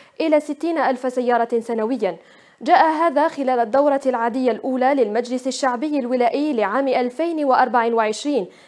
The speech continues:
كما أكد ذات المسؤول أن هذا المصنع بصدد القيام باستثمارات أخرى من شأنها أن ترفع الإنتاج تدريجيًا في السنوات القادمة، مما سيمكن من فتح مناصب عمل جديدة.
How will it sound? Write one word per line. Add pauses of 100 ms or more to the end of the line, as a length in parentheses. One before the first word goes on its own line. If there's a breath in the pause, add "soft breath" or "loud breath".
كما
أكد
ذات
المسؤول (280 loud breath)
أن
هذا
المصنع
بصدد
القيام
باستثمارات
أخرى (240 loud breath)
من
شأنها
أن
ترفع
الإنتاج
تدريجيًا (220 loud breath)
في
السنوات
القادمة، (260 loud breath)
مما
سيمكن
من
فتح (260 loud breath)
مناصب
عمل
جديدة.